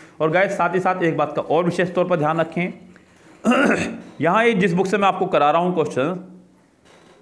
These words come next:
ये मेरे पास पीडीएफ़ है एक। कुछ लोगों के पास, क्योंकि किरण के जो हैं बहुत सारे versions market में हैं, दो हज़ार तेरह तक, दो हज़ार चौदह तक, दो हज़ार बारह तक, दो हज़ार आठ तक,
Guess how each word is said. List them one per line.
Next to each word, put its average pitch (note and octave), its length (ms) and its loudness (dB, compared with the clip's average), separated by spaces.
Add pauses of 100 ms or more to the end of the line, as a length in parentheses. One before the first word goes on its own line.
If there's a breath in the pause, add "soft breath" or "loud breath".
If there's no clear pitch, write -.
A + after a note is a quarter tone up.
(280)
ये C#3 80 -2
मेरे D3 160 0
पास D3 320 -2
पीडीएफ़ F3+ 340 0
है E3+ 60 2
एक। F3+ 400 -2 (600 loud breath)
कुछ G3+ 140 0
लोगों G#3+ 320 4
के G#3 60 0
पास, F#3+ 480 0
क्योंकि F#3+ 220 0
किरण F3+ 360 -2
के F#3+ 100 0
जो G3 100 0
हैं G3 160 2
बहुत D3+ 220 0
सारे F3 180 2
versions D3+ 380 0
market C#3+ 300 -2
में D#3 100 -2
हैं, C#3+ 180 -2
दो B2+ 120 2
हज़ार B2+ 140 0
तेरह C3 280 0
तक, B2+ 160 -2
दो B2+ 160 -2
हज़ार C3 160 0
चौदह C3 280 -4
तक, B2+ 140 -2
दो B2 200 -2
हज़ार C3 160 0
बारह A#2+ 240 -2
तक, B2 120 -4
दो A#2+ 160 -2
हज़ार B2 160 0
आठ B2 180 -2
तक, C3 100 -4